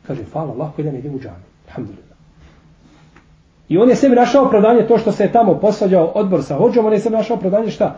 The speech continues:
Da ne ide? Pa nje, on jedva čeka da nešto vidi da se desi u džamiji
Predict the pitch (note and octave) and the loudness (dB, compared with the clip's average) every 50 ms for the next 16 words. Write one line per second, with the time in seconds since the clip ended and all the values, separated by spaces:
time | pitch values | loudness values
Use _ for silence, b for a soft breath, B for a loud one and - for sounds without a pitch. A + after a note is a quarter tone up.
0 | - - - E3 F3 G3+ A3 A#3 C4 - - - - - _ _ _ - - - | -10 -4 0 2 4 4 4 4 4 2 2 -4 -12 -20 _ _ _ -20 -20 -20
1 | _ _ _ _ _ _ _ _ _ _ _ _ - - B2+ D3 G3+ A3+ A3+ B3 | _ _ _ _ _ _ _ _ _ _ _ _ -10 -2 2 4 4 6 6 6
2 | C#4+ D#4+ D4+ D#4 C#4+ - - D#4+ - - D4 C4 A3+ A#3+ B3 C4+ - - - A3 | 6 6 4 4 2 4 2 0 2 2 2 2 4 4 4 2 2 2 0 2
3 | G#3 B3+ C#4+ - G#3 F3 E3 D#3 D#3 - F3+ A3 A3 - - G3 F3+ F3 D#3+ D3 | 2 4 2 2 2 2 2 0 0 0 2 2 0 2 2 2 2 4 4 4
4 | E3 E3 F3 F#3+ G#3+ B3+ D4+ D#4+ D4+ D4+ | 4 4 4 4 4 6 6 4 4 2